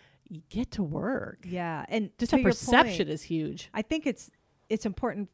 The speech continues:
Speaker 2: for both of those audiences for different reasons. So, like,
Speaker 1: Mm-hmm.
Speaker 2: for that self-employed person, you have to give yourself structure because no one else will.
Speaker 1: Right.
Speaker 2: You have to create it for
Speaker 1: <laughs>
Speaker 2: yourself.
Speaker 1: Right.
Speaker 2: But for the person who is employed by our company,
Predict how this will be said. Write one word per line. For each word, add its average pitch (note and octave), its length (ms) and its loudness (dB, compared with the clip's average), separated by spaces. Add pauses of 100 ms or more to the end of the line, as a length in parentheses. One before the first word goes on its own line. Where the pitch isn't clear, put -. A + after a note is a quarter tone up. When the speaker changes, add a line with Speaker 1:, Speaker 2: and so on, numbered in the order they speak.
(280)
Speaker 2:
for G3+ 140 -2
both G3+ 300 -2
of G#3 100 -2
those G3 200 -2
audiences F#3 560 -4
for F3 120 -6
different - 320 -8
reasons. A3+ 480 -6
So, G#3 200 2
like, G3+ 200 4
Speaker 1:
Mm-hmm. G3+ 80 0
Speaker 2:
for G#3+ 80 0
that G#3 180 -2
self-employed A#3 800 -6
person, F3+ 580 -6
you A3+ 340 -8
have G3 240 -10
to A3+ 80 -8
give G3+ 160 -8
yourself G3 320 -6
structure F3+ 400 -10
because F3 300 -6
no F3+ 140 -2
one F3 160 -4
else E3 240 -4
will. D#3+ 320 -4
Speaker 1:
Right. F3+ 340 0 (180)
Speaker 2:
You F#3 120 2
have G3+ 220 0
to C#4 80 8
create A3+ 240 6
it G3 80 -2
for - 120 -2
Speaker 1:
<laughs> F#3+ 100 0
Speaker 2:
yourself. F#3 400 2
Speaker 1:
Right. C#4 200 -4 (420)
Speaker 2:
But G#3+ 300 -2 (100)
for G#3+ 380 -2
the A3 100 -6
person A3+ 460 -6 (100)
who F#3+ 420 -4
is F#3+ 160 -6
employed F#3+ 360 -6
by F3 100 -6
our D#3+ 120 -6
company, F3+ 680 -8